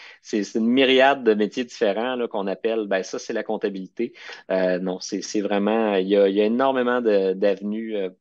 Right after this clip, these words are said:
quand on veut devenir comptable. Puis, euh, il y a beaucoup de vases communicants entre ces différents rôles-là. Donc, c'est, si jamais t'es tanné de faire du coût de revient,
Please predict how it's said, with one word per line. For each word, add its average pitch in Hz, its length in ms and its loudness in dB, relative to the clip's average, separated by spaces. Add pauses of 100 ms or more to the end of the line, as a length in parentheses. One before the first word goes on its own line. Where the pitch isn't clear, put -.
(120)
quand 104 180 -2
on 98 60 -4
veut 104 140 -6
devenir 104 260 -2
comptable. 110 480 -6
Puis, 101 220 -10 (380)
euh, 98 160 4
il 95 60 2
y 101 40 4
a 101 40 4
beaucoup - 180 -2
de 135 60 0
vases 123 200 4
communicants 113 520 0
entre 113 240 0
ces 110 80 -6
différents 101 460 -2
rôles-là. 101 420 0
Donc, 95 240 -4
c'est, 95 200 -8
si - 180 -12
jamais 117 260 2
t'es 127 120 0
tanné 107 280 2
de - 60 -14
faire 113 280 2
du - 140 -20
coût - 120 -20
de 113 60 -6
revient, 101 400 -2